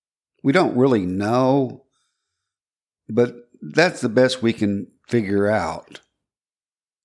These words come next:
If the priest touched something unclean, they had to bathe before they could eat. So it may have come from that.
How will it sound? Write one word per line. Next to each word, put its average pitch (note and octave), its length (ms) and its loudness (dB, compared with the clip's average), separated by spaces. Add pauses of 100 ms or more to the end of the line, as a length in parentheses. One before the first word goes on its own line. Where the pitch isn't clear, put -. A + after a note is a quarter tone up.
(1160)
If A#2 120 -4
the A2 120 2
priest G3+ 520 0
touched - 600 -2
something A2+ 460 0
unclean, A2+ 1040 0 (760)
they C3 180 4
had B2+ 320 0
to A#2 320 -2 (200)
bathe A#2 680 2
before A#2 400 0
they G#2+ 120 0
could G2+ 220 -8
eat. A2 420 -8 (2000)
So A#2+ 120 -2
it C3 80 0
may F3+ 160 4
have D3 160 0
come B2+ 200 0
from G2 280 -4
that. A2 400 -4